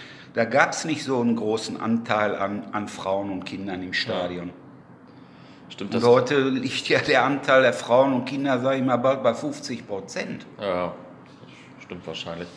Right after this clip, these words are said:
Speaker 2: Ähm, stimmt denn, äh, sagen jetzt immer viele Leute, dass, äh, dass in den achtzigern gab's auch viel mehr so Gewalt um das Stadion. Andere sagen, das stimmt überhaupt nicht.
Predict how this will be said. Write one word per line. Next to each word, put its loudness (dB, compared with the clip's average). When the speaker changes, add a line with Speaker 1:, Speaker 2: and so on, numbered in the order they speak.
Speaker 2:
Ähm, 0
stimmt -6
denn, -2
äh, 0
sagen 2
jetzt -2
immer -2
viele -6
Leute, 0
dass, -2
äh, -2
dass -6
in -8
den -6
achtzigern -6
gab's -8
auch -10
viel -12
mehr -6
so -10
Gewalt -2
um -10
das -4
Stadion. -2
Andere -6
sagen, -2
das -4
stimmt -10
überhaupt -2
nicht. -8